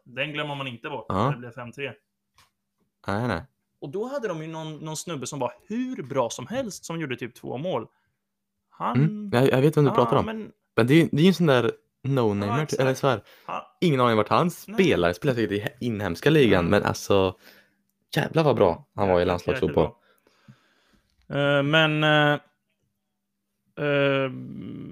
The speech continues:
Speaker 1: nå-, någon annan som jag också tyckte var bra var Alexander Isak. Eh,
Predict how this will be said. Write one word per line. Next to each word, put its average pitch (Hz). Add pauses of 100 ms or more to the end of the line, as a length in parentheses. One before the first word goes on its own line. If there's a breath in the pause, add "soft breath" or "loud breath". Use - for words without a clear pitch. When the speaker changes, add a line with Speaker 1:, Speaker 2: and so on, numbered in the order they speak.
(100)
Speaker 1:
nå-, 151
någon 180
annan 185
som 220
jag 175
också -
tyckte 175
var 156
bra 131
var 127
Alexander 123
Isak. 123 (500)
Eh, 131